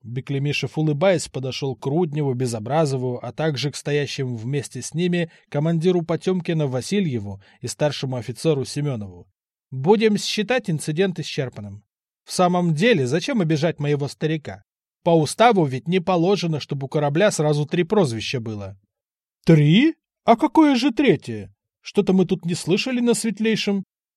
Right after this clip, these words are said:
Сами-то ваши кают-компанейские как Наварина своего кличут?" "Ну вас, опять смеяться будете, не скажу". "Э, нет, всё, вылетело, не вернёшь. Признавайтесь уж, будьте добры, любезный наш Николай Александрович".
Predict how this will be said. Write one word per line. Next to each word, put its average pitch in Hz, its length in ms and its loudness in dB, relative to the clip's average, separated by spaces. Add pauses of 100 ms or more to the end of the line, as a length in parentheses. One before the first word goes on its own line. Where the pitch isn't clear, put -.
Сами-то 185 440 4
ваши 170 260 2
кают-компанейские 180 1000 2
как 247 180 0
Наварина 233 480 4
своего 208 380 2
кличут?" 202 480 -4 (720)
"Ну 190 200 0
вас, 123 240 -4
опять 214 280 4
смеяться 175 480 2
будете, 131 420 -2
не 190 100 0
скажу". 104 480 -4 (480)
"Э, 233 420 12
нет, 202 340 4
всё, 202 340 6
вылетело, 240 460 2
не 208 160 6
вернёшь. 175 580 4
Признавайтесь 196 760 4
уж, 247 180 0
будьте 165 320 0
добры, 214 440 6 (100)
любезный 220 500 6
наш 214 200 2
Николай 214 320 4
Александрович". 208 600 2